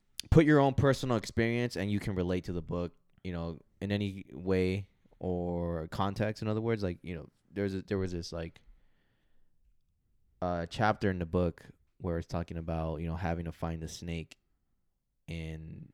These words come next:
you know, a whole desert, like, you know, sand, you know,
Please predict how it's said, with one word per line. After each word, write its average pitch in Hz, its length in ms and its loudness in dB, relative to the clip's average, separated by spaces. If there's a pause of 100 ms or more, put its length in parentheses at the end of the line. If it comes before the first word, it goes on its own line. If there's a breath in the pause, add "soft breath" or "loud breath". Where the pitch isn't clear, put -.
you 82 120 -8
know, - 200 -10 (460)
a 92 40 -4
whole 82 380 0
desert, 82 420 -2
like, - 160 -6 (240)
you 73 60 -10
know, - 60 -14
sand, 104 560 2 (240)
you 80 100 -8
know, 80 140 -10